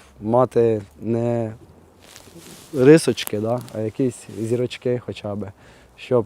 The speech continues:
е, мій син, е, бачив мені приклад. По-перше, прикордонник — це захист нашого кордону. По-друге,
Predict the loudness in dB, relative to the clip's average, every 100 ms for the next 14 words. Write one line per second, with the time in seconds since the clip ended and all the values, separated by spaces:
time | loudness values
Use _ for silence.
0 | 0 0 0 -2 -10 -20 _ -6 0 0
1 | 0 4 6 4 0 -12 _ -12 -6 -4
2 | -4 -6 0 2 2 2 -4 -4 -8 -2
3 | 0 -2 0 0 2 0 -4 -6 _ -2
4 | 0 4 2 0 -6 -6 -2 0 2 2
5 | 2 -6 -4 2 2 0 _ _ _ -20
6 | -12 0 0 0 -6 -8 -20 -6 -6 -2
7 | -2 0 2 0 -2 -10 _ _ _ _
8 | _ _ _ -6 -2 0 0